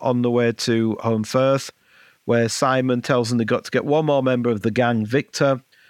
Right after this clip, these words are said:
but the others don't know who Victor is, and apparently he stole the crown jewels from the Tower of London and put them back without anyone noticing. Enter British acting royalty, Jenny Agutter.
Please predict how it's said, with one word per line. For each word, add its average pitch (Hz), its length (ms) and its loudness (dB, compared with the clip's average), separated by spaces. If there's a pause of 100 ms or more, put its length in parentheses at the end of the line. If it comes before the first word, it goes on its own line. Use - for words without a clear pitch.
(160)
but - 100 -4
the 135 80 2
others 139 220 0
don't 147 220 2
know 139 60 0
who 131 140 2
Victor 120 420 0
is, 113 220 2
and - 140 -4
apparently 123 380 -2
he 117 60 0
stole 135 300 0
the 123 80 -2
crown 143 340 0
jewels 135 320 0
from 127 120 -4
the 113 80 -4
Tower 135 300 0
of 123 120 -2
London 120 480 0 (240)
and 113 160 -4
put - 160 -4
them 131 160 0
back 117 180 0
without 113 280 0
anyone 107 340 0
noticing. 107 680 0 (920)
Enter 160 460 2
British 156 440 -2
acting 160 360 0
royalty, 156 480 0
Jenny 147 340 0
Agutter. 143 560 -2